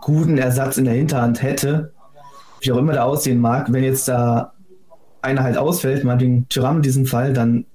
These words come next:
sehe ich da halt komplett schwarz. Also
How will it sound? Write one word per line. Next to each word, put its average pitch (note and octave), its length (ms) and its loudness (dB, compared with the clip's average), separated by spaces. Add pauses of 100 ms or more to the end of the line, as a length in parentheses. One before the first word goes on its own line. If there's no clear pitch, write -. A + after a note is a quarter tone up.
sehe A2+ 200 0
ich G#2+ 80 -4
da G#2+ 120 -2
halt A2 200 -2
komplett B2+ 560 -4
schwarz. - 500 -2
Also A2+ 400 0